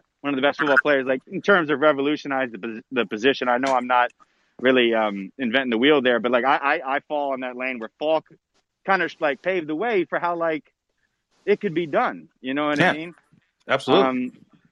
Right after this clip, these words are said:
Speaker 1: and then I do think that, like, the Patriots with that, like, Welker, and then Edelman filled the role eventually, but, like, man, they really changed the game too with those. Like, I, I know the West Coast offense was always there, but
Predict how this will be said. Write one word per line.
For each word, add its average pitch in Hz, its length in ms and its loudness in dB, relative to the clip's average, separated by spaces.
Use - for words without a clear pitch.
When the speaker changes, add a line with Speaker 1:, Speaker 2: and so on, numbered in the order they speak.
Speaker 1:
and 190 140 2
then 262 120 2
I 233 120 2
do 202 240 -2
think 226 380 -4
that, 330 120 2
like, - 180 4
the 156 120 0
Patriots 165 800 0
with 151 160 4
that, 156 220 2
like, 135 200 4
Welker, 127 680 2
and 135 160 4
then 139 100 6
Edelman 156 400 4
filled 156 280 0
the 135 80 -2
role 143 260 0
eventually, 135 460 0
but, 131 120 -6
like, 127 120 -4
man, 151 300 2
they 180 120 8
really 196 220 4
changed 160 320 0
the 147 40 0
game 151 200 -2
too 180 260 2
with 131 160 0
those. 131 340 0
Like, 147 220 4
I, 214 80 6
I 226 160 0
know 262 120 0
the 208 80 0
West 170 240 0
Coast 151 240 -4
offense 143 380 -4
was 117 100 -10
always 123 360 0
there, 123 280 0
but 107 180 -6